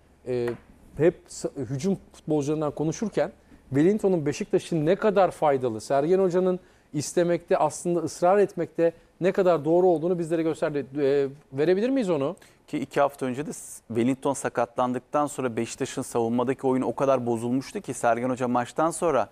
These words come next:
Speaker 2: Wellington'un, yani, çok eleştiriliyor, yokluğunda anlaşılacak işte va-, ne olduğu vesaire demişti. Ee, hakikaten de oyunu kuran,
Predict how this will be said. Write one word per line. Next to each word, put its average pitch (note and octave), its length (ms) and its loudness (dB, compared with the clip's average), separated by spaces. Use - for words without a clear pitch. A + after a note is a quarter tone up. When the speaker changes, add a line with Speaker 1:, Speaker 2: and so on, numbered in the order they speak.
Speaker 2:
Wellington'un, C#3+ 600 -2
yani, A2+ 160 -4
çok B2+ 220 0
eleştiriliyor, D3+ 520 2
yokluğunda D3+ 540 4
anlaşılacak B2 560 0
işte - 200 -6
va-, A2 240 2
ne A#2 100 -2
olduğu G#2+ 540 -2
vesaire A2+ 460 0
demişti. G#2+ 460 -6
Ee, A2+ 300 0
hakikaten C#3+ 500 -2
de D3 120 0
oyunu C#3 320 2
kuran, C3+ 480 0